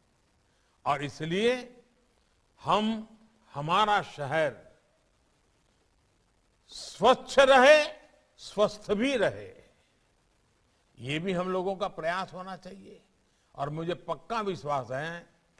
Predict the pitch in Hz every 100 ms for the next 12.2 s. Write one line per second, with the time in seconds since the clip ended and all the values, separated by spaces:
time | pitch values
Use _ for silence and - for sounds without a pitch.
0 | _ _ _ _ 147 123 139 180 190 117
1 | 92 156 180 - 208 185 160 - 160 170
2 | 170 151 156 156 147 127 143 135 139 123
3 | 123 123 113 135 120 113 123 175 180 185
4 | 165 156 160 151 147 147 139 139 135 131
5 | 120 127 117 123 120 120 139 160 180 175
6 | - _ _ _ 104 104 147 170 156 139
7 | 147 165 208 202 190 156 156 156 147 131
8 | 143 120 175 165 - - _ _ - 127
9 | 160 143 135 147 170 170 180 147 151 151
10 | 170 156 151 147 160 151 160 147 147 156
11 | 143 143 143 156 147 135 127 190 190 214
12 | 127 -